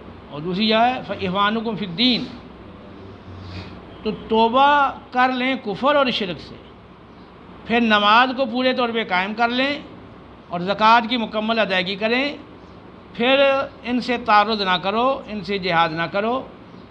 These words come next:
और फिर इन्होंने अपनी जान माल को महफूज कर लिया। जैसे बुखारी, मुस्लिम, अबू दाऊद, तिरमिज़ी, नसाई, इब्न माजा, सियासिता की छः की छः कुतुब में ये रिवायत है।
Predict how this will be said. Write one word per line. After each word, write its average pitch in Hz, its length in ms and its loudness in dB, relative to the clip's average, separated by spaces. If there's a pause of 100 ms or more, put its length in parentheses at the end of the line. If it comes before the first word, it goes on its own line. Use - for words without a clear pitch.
(540)
और 185 180 0 (880)
फिर 220 200 4 (260)
इन्होंने 208 380 -2 (1300)
अपनी 196 260 0
जान 196 260 4
माल 196 220 2
को 196 100 -4
महफूज 170 380 -6
कर 139 140 -4
लिया। 110 240 -8 (120)
जैसे 180 240 -2
बुखारी, 175 540 2
मुस्लिम, 175 440 -6
अबू 185 260 -4
दाऊद, 175 240 2
तिरमिज़ी, 185 260 -6
नसाई, 185 280 0
इब्न 180 220 -6
माजा, 170 340 2 (580)
सियासिता 202 480 0
की 185 180 -4
छः 208 260 -2
की 202 140 -6
छः 233 200 -2
कुतुब 208 260 -2
में 190 80 -4
ये 180 120 -2
रिवायत 139 320 -4
है। - 120 -20